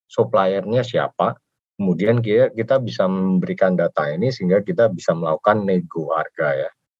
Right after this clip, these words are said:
dengan memberikan kontrak. Atau kalau misalnya kita merasa bahwa rasionya ternyata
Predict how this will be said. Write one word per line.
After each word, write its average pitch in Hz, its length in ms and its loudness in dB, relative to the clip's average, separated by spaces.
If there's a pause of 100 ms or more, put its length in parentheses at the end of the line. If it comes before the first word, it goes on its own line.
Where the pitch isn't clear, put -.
dengan 82 340 -2
memberikan 76 400 -4
kontrak. - 460 -6 (800)
Atau 107 500 2
kalau 95 300 2
misalnya 95 260 0
kita 92 240 0
merasa 90 560 2
bahwa 80 460 0
rasionya 92 680 0
ternyata 90 400 -2